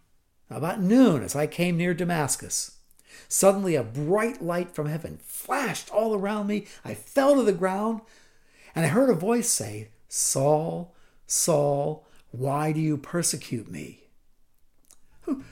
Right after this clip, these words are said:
who, who are you, Lord?" I asked. "I am Jesus of Nazareth, whom you are persecuting." My companions saw the light,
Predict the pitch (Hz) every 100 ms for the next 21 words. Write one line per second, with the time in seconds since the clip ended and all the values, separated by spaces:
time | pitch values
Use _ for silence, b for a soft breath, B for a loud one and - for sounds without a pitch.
0 | B - 302 262 - 285 277 277 247 226
1 | 214 196 180 147 139 135 - - B B
2 | B B B 139 143 175 165 156 131 139
3 | 143 139 131 135 135 139 131 123 113 -
4 | 147 135 120 117 170 160 147 - 120 101
5 | - _ _ _ _ _ _ _ _ _
6 | _ _ _ _ _ _ _ _ _ _
7 | _ _ - _ _ _ _ _ _ _
8 | _ 127 120 131 - 185 202 196 - -
9 | 151 175 233 185 147 180 240 64 -